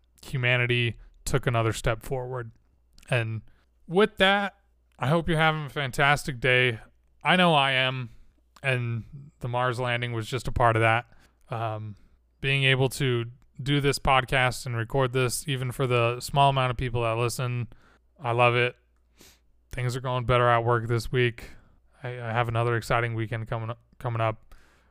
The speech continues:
Um, so thank you for being a part of what I do. I'm excited to be a part of this world and seeing the things that we can accomplish when we come together. Can't,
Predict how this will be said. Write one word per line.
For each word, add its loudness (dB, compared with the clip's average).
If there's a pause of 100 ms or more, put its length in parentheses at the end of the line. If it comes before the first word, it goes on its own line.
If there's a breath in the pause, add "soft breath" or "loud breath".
(100)
Um, -10 (500)
so -4 (440)
thank 4
you -2
for -8
being 0
a -2
part 4
of 0
what 4
I 10
do. 2 (520)
I'm -8
excited 0
to -8
be 0
a 0
part -2
of -2 (400)
this 0
world 4 (460)
and 0
seeing 2
the 0
things 0
that 4
we 2
can -4
accomplish 0
when -2
we -2
come 0
together. 2 (500 soft breath)
Can't, 4